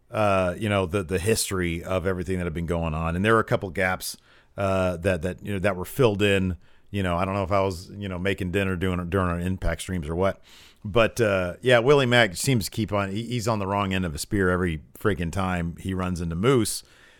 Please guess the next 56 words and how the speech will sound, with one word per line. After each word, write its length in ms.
So 120
this 200
was 100
an 80
I 160
Quit 260
match. 520
And, 560
you 100
know, 140
you 200
think 280
going 300
into 140
this, 200
obviously 400
Moose 260
is 60
the 80
guy 240
they're, 280
they're 160
building 300
up 160
big 220
time. 360
You 120
know, 100
what 260
better 240
way 300
to 140
really 160
put 180
him 140
in 40
a 60
challenger 480
position 400
against 260
Rich 200
Swann, 340
which 140
is 60
what 120
he 60
wants. 720
He 100
wants 360
to, 260
to 180
go 160
at 120
the 60
world 280
championship, 640